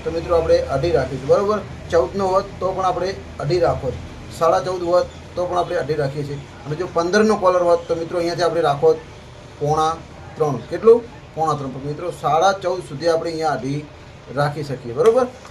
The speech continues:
તો મિત્રો અહીંયા અઢી રાખી અને તમારે શું કરવાનું છે? જે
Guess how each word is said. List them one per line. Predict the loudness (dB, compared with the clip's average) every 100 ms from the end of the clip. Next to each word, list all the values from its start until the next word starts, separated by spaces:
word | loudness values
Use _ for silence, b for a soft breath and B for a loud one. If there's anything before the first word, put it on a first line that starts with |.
| -16 -8
તો |
મિત્રો | -8 -2 -2
અહીંયા | 0 0
અઢી | 0 0
રાખી | 2 2 0 -6 -14 -18 -10
અને | -6
તમારે | -2 2 2 2
શું | -2
કરવાનું | 2 2 0
છે? | -4 -4 -8 -14 -20 -16
જે | -14